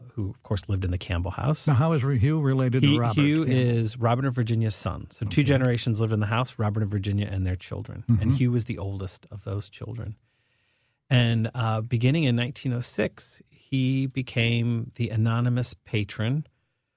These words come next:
Speaker 1: uh, for a Catholic priest named Father Peter Dunn, who
Speaker 2: Hmm.
Speaker 1: ran, uh, was starting an orphanage here in
Speaker 2: Mm-hmm.
Speaker 1: Saint Louis for newsboys, those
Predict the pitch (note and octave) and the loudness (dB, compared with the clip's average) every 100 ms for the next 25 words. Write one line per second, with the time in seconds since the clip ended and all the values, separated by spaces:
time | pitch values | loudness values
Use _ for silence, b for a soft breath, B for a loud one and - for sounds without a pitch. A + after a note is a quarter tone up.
0 | _ _ _ _ A#2 G#2+ G#2 - - A2 | _ _ _ _ -6 -4 -6 -10 -2 -2
1 | G2+ - G2 - B2 - - G#2+ C3 - | -2 -4 -4 -4 -8 -6 -2 -2 -2 -8
2 | - - - G2 G2 - _ _ A2 G2+ | -14 -12 -6 -4 -6 -10 _ _ -2 0
3 | G2+ - A#2+ A#2+ G#2+ G#2 F#2 B2 D3 - | -2 -2 -2 0 0 -2 0 -2 -4 -10
4 | _ A#2+ A2 G2 G2 G2+ G#2+ _ _ G#2+ | _ 2 2 2 0 -2 -6 _ _ -6
5 | G#2+ - A#2+ - G2 G2 G#2+ G#2+ E3 G3+ | -6 -6 -4 0 0 2 0 0 -2 0
6 | A2 F#2 - - A2+ A2+ F2+ A#2 E3 C#2+ | -4 -4 -8 -6 0 2 2 2 -2 -6
7 | G#1 - - _ _ A2+ G#2 G#2+ A2+ A2+ | -16 -20 -20 _ _ -2 0 0 0 2
8 | A#2 D#3 C3 A2 E2 D2+ - G#2 G2 - | 2 2 0 -6 -8 -10 -8 -6 -4 -8